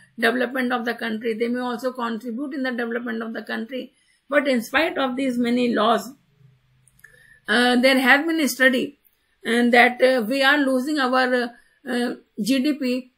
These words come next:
because of the violence. Women are not able to contribute. They are not able to report to the workplace because of the violence, because of which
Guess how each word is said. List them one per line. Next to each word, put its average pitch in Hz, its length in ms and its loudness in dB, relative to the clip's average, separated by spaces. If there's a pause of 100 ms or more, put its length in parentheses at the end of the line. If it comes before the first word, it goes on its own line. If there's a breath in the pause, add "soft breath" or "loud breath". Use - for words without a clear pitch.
because 240 480 0
of 233 120 -4
the 233 160 2
violence. 226 520 -4 (680)
Women 277 320 4
are 277 100 4
not 269 300 0
able 277 260 0
to 294 120 -4
contribute. 233 680 -2
They 247 80 2
are 254 200 2
not 262 200 -2
able 277 380 -2
to 349 200 -8 (220)
report 277 480 -2
to 269 140 -2
the 240 120 0
workplace 220 580 -2 (280)
because 262 380 -2
of 254 100 -2
the 233 120 -2
violence, 247 440 -2 (320)
because 247 360 0
of 233 160 -2
which 302 200 -2